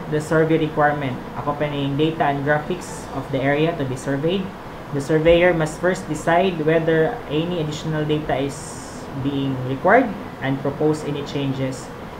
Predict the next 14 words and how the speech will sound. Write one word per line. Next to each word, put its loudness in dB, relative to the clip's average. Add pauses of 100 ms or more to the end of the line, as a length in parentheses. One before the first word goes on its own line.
(160)
he 6
or 6
she 0
considers 0
necessary -4
to -4
survey -8
task. -10
So, -4
dili 4
na 4
mo -2
sulod -2
tong, -2